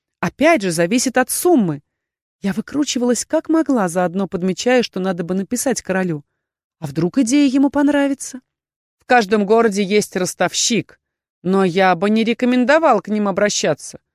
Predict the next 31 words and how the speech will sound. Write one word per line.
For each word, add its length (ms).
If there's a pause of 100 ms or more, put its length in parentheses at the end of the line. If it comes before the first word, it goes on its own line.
(320)
Жулики 560
ещё 340
те. 400 (640)
А 120
ведь 180
никак 440
не 140
пресечь, 580
всё 220
по 120
закону. 600 (520)
Проценты 640
займа 420
достигают 640
порой 260
до 160
ста 240
пятидесяти, 640
и 220
это 260
в 80
месяц. 540 (340)
Люди, 480
столкнувшись 640
с 40
бедой 340
или 60
проблемой, 560
идут 180
к 60
ростовщику, 800